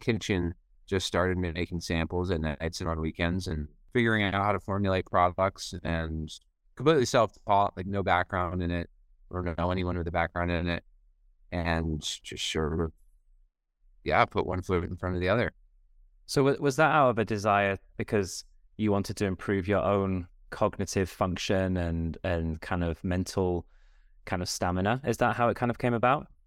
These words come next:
Speaker 1: That was a, the original thought. So I got into biohacking, quote unquote, like, not ever seriously, but I, I was just, I was interested in the concept,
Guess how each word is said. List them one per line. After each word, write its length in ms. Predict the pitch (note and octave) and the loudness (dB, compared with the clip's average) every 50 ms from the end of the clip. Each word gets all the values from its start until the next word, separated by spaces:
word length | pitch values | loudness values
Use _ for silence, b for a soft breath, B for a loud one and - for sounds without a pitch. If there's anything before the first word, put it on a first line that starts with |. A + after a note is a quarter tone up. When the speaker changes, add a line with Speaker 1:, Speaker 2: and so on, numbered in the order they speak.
| _ _ _ | _ _ _
Speaker 1:
That 140 | - C3+ D3+ | 2 4 4
was 260 | G3 G#3+ A3+ G#3 F#3 | 4 4 2 0 0
a, 140 | F3+ D3+ C3 B2+ - _ _ - | 0 0 -2 -4 -10 _ _ -4
the 80 | C3+ C3+ | -2 0
original 720 | B2+ A#2+ B2 B2 A#2+ A#2+ A#2+ B2+ B2 B2 A#2+ A#2+ A#2+ A#2 - _ _ _ _ _ _ _ _ _ _ - | 2 2 2 2 0 0 0 0 2 2 2 2 0 -2 -4 _ _ _ _ _ _ _ _ _ _ 0
thought. 340 | C3 A2+ G#2 G#2 G#2 - - | 2 4 4 2 0 0 0
So 480 | - D#3 D3 C#3 C3 C#3 C3 B2+ A#2 - _ _ _ - | 0 2 2 2 2 0 -2 -2 -4 -6 _ _ _ -2
I 120 | B2 B2 | 0 4
got 160 | D3+ D#3 E3 | 6 6 6
into 240 | E3+ E3 D3 B2 G#2+ - - | 6 4 4 2 0 -2 -6
biohacking, 840 | - - - G#2+ G#2 G2+ F#2+ F#2+ - G2+ F2+ F2 - - F2 E2+ D#2+ | -4 -2 0 0 0 0 -2 -2 0 0 0 0 -2 -4 -6 -6 -6
quote 260 | - - F2+ E2 E2+ | -4 -4 -2 -2 -2
unquote, 500 | E2 D#2+ D#2 - - F2+ E2+ E2 D#2+ - - | -2 -4 -6 -6 -2 0 2 2 0 0 -4
like, 400 | - F2 F2+ F2 E2+ D#2+ - - - - _ _ _ _ _ _ _ _ _ - | -4 -2 0 2 0 0 -2 -8 -20 -20 _ _ _ _ _ _ _ _ _ -4
not 340 | A#2+ C3 C3+ C3 A#2+ - - _ _ _ _ _ - | 0 4 6 6 6 4 2 _ _ _ _ _ -4
ever 220 | A2 G#2+ G#2+ G2 | -2 0 0 0
seriously, 720 | - - - - G2+ F#2+ F#2+ G2+ A2 A#2 - - D#3+ D3+ D3+ | -2 -4 -4 -2 0 2 2 2 2 0 0 0 0 2 2
but 120 | C3 A2 | 4 4
I, 160 | G2 G2+ G#2+ | 2 2 2
I 80 | G2 G2+ | 0 0
was 100 | B2+ C3 | 0 0
just, 180 | B2+ A#2+ A2 B2 | 0 -2 -2 -4
I 320 | - _ _ _ - - - | -10 _ _ _ -10 -6 -4
was 100 | B2+ A#2+ | -4 -2
interested 520 | - C#3 D#3 - - E3 - - D3+ C3 B2 | 0 0 0 2 2 0 0 0 -2 0 2
in 100 | A#2 A2 | 2 0
the 80 | G2+ | 0
concept, 720 | - - - G2+ F#2+ G2 F#2+ F2+ - - E2+ C#2+ D2+ - | -2 -4 -4 -2 -2 -2 -2 -2 -2 -2 -2 -2 -2 -2